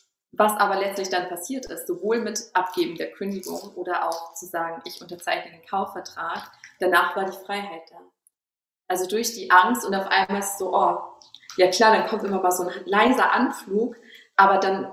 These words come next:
die Entscheidung ist getroffen, dann geht's ja nur noch geradeaus.“ Und was mir hilft, ist, ja, mich immer wieder zu erinnern, in die Stille zu gehen und einfach, das ist vielleicht auch ganz, ganz relevant für die Zuschauer, weil der Verstand, der will immer den ganzen Weg, der will die Sicherheit, ja, was passiert denn, wenn ich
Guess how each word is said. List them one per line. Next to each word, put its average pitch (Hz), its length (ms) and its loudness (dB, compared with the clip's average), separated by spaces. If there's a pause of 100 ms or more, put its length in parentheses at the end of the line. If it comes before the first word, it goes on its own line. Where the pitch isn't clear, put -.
die 196 100 0
Entscheidung 208 500 2
ist 202 120 -8
getroffen, 196 520 -2
dann 196 100 -4
geht's 214 220 -4
ja 202 80 -2
nur 196 100 -2
noch 190 200 -6
geradeaus.“ - 840 -2 (480)
Und 180 140 -2
was 190 200 -2
mir 220 180 0
hilft, 208 640 -6
ist, - 500 -8
ja, 202 160 0
mich 190 220 -2
immer 196 200 -4
wieder 190 240 -8
zu - 160 -12
erinnern, 196 560 -10
in 190 100 -14
die - 80 -6
Stille 262 400 -8
zu 196 140 -14
gehen 202 360 -14
und 196 140 -10
einfach, 226 380 -6 (1120)
das 202 300 -4
ist - 100 -16
vielleicht 196 260 -4
auch 196 200 -2
ganz, 196 320 -8
ganz 196 240 -8
relevant 214 460 -4
für 208 100 -14
die 190 160 -14
Zuschauer, 190 560 -6
weil 185 100 -6
der 190 120 -6
Verstand, 233 540 -2
der 208 80 -8
will 202 100 -8
immer 202 300 -8
den 190 140 -10
ganzen 185 420 -8
Weg, 208 260 -2
der 180 140 -4
will 196 100 -6
die - 120 -16
Sicherheit, 180 520 -6
ja, 190 60 -4
was 190 220 -8
passiert 247 420 -8
denn, 180 200 -8
wenn 196 100 -10
ich 190 100 -12